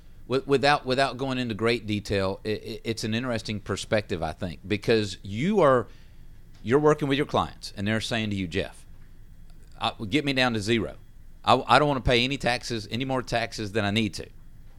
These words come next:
And, and ninety percent of the time,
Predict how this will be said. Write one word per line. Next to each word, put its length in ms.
And, 300
and 320
ninety 440
percent 340
of 60
the 100
time, 480